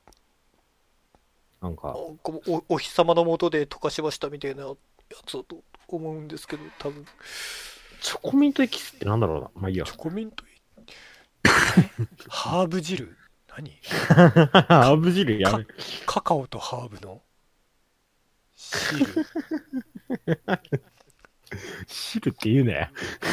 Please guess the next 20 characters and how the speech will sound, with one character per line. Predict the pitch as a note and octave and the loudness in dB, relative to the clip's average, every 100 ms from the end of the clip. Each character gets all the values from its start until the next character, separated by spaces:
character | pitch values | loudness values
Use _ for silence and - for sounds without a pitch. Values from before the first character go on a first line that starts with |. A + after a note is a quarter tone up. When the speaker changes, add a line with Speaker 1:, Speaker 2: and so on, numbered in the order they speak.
| - - G3+ A#3 - - - | -2 0 4 4 4 0 0
Speaker 2:
多 | F3+ | -4
分 | D3 | -4
ミ | D3 C#3+ | -6 -6
キ | |
サ | - D#3 | 2 2
ー | D3+ | 4
の | C#3 | 0
方 | C#3+ A#2+ | 0 -2
で。 | A2 G2 G2 _ _ _ _ _ _ _ _ _ _ _ _ _ | -6 -10 -14 _ _ _ _ _ _ _ _ _ _ _ _ _
Speaker 1:
そ | - - A3 | -6 2 2
ん | |
な | - D#3 | 4 6
雑 | C#3 C3 | 6 8
に | F#3+ | 6
作 | - - - | 6 0 4
る | D3 | 6
も | B2+ - | 6 2
ん | A2+ | 0
な | |
の？ | E2+ | -2